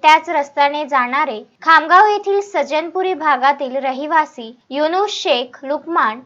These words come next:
यांनी लगेच सदर ट्रकच्या चालकास आवाज देऊन ट्रक पेट घेत असल्याचे सांगितले. नंतर नांदुरा पोलीस स्टेशनला माहिती दिली. नांदुरा पोलीस स्टेशनचे अधिकारी, कर्मचारी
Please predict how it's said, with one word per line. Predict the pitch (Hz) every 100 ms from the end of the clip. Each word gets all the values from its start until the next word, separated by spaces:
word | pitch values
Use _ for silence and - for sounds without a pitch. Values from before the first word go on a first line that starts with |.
| -
यांनी | 285 302 359
लगेच | 415 427 339 339 339
सदर | 311 262 330
ट्रकच्या | 370 330 320 320 302
चालकास | 302 311 269 294 294 233 233 - -
आवाज | 240 247 277 285
देऊन | 302 269 220 254 -
ट्रक | 330 381 392
पेट | 339 349 320
घेत | 370 392 392
असल्याचे | 330 294 277 277 320
सांगितले. | - 247 208 220 220 196 _ -
नंतर | 262 302 285 226 233 247
नांदुरा | 254 277 277 277 359
पोलीस | 381 381 349 349
स्टेशनला | 359 285 277 294 277 240
माहिती | 269 262 262 269 320
दिली. | 254 208 220 - -
नांदुरा | 285 294 294 370
पोलीस | 415 427 415 403
स्टेशनचे | - 339 330 320 311 320
अधिकारी, | 277 233 285 330 277 240 -
कर्मचारी | 339 320 370 415 392 285 254